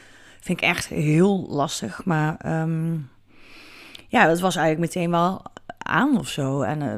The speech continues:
meteen ook wel vrij serieus, meteen bij mijn ouders langs en bij zijn ouders langs. En ik was ook echt heel veel bij zijn ouders. En ging dus ook veel mee naar concerten, maar wij deden ook heel veel andere dingen samen, wandelen en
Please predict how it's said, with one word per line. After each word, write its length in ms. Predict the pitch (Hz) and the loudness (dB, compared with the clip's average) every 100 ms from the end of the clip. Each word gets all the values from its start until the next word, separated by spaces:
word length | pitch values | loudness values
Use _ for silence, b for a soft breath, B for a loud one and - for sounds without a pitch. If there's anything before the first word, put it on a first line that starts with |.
| - | -8
meteen 440 | - 165 170 151 | -6 -4 -2 -2
ook 80 | 147 | -4
wel 140 | 160 156 | -6 -6
vrij 280 | - 156 | -6 -6
serieus, 600 | 156 - 156 151 147 151 | -4 -4 -2 0 2 0
meteen 280 | 170 147 156 | -4 -4 -4
bij 100 | 156 | -2
mijn 280 | 160 143 143 | -2 -2 -2
ouders 340 | 131 143 139 - | -2 -2 -6 -4
langs 420 | 135 139 143 - | -2 0 -4 -6
en 100 | 160 | -6
bij 120 | 165 | -6
zijn 300 | 151 156 139 | -4 -4 -2
ouders 360 | 131 131 139 - | -2 -4 -6 -8
langs. 320 | 147 135 147 | -6 -6 -6
En 80 | 160 | -8
ik 100 | 147 | -4
was 140 | 151 | -6
ook 100 | 160 | -6
echt 160 | - - | -10 -8
heel 260 | 170 180 | -2 -2
veel 140 | 170 165 | -2 -2
bij 180 | 160 | -2
zijn 160 | 160 156 | -2 -2
ouders. 720 | 131 139 139 139 - - - - B B B B B B B B | -2 -2 -2 -4 -6 -10 -12 -14 B B B B B B B B
En 140 | 175 | -2
ging 180 | - 165 | 0 0
dus 140 | 143 | 0
ook 120 | 123 - - | -2 -4 -6
veel 260 | - 170 | -2 0
mee 200 | 160 147 - | 2 -2 -2
naar 260 | 147 139 | -2 -2
concerten, 760 | - 147 143 131 - 151 139 147 | -2 -2 -2 -4 -4 -4 -2 -2
maar 120 | 147 | -2
wij 100 | 143 | 0
deden 220 | 143 135 | 0 0
ook 140 | 143 165 | -2 -2
heel 160 | 143 | -2
veel 360 | 139 131 139 - | 0 -2 -2 -4
andere 280 | 143 143 143 | -4 -4 -4
dingen 220 | 139 151 | -4 -4
samen, 440 | - 143 143 143 | -4 -4 -2 -2
wandelen 640 | 143 139 147 143 143 143 127 | -2 -2 -2 -2 -2 -2 -2
en 220 | 131 | -4